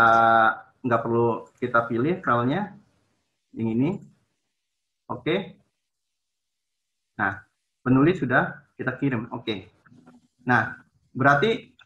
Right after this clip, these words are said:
kalau misalnya ini seperti ini, berarti ini udah terkirim ke penulis bahwasanya penulis sudah mempunyai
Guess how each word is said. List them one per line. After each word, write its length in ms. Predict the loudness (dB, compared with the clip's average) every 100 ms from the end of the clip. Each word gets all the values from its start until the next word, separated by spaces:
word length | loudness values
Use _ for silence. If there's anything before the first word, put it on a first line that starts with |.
| _ 2
kalau 240 | 4 4
misalnya 400 | 2 0 2 2
ini 160 | 2 0
seperti 420 | -2 -2 2 4
ini, 220 | 4 2
berarti 540 | 2 2 2 0 -2 -8 _ -2
ini 320 | 0 2 -2 -6 -16 -20 -20 _ _ _ _ 2
udah 400 | 4 4 2 -2
terkirim 480 | -4 0 2 2 2
ke 160 | 0
penulis 560 | 2 4 4 2 0 0
bahwasanya 720 | 2 2 2 2 2 0 -4 _ _ _ _ _ _ _ _ _ _ 4
penulis 420 | 6 6 4 2
sudah 160 | 2
mempunyai 400 | 2 4 6 4